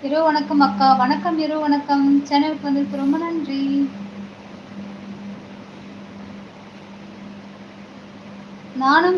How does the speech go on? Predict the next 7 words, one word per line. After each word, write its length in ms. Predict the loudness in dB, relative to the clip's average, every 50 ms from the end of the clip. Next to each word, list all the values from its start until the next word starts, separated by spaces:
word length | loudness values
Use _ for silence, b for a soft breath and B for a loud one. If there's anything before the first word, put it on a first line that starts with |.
| 2
குட் 160 | 2 2 4 4
நைட் 200 | 4 2 2 0
சொல்கிறேன் 460 | 0 0 2 2 2 2 2 0 0
மேடம். 260 | -2 -2 -4 -2 -2 0 -2
ஓகே, 220 | 0 0 2 2 2 2 2 -2 -4 -8 -6 -4
குட் 200 | -4 -2 0 0
நைட். 300 | 0 0 0 -2 -4 -6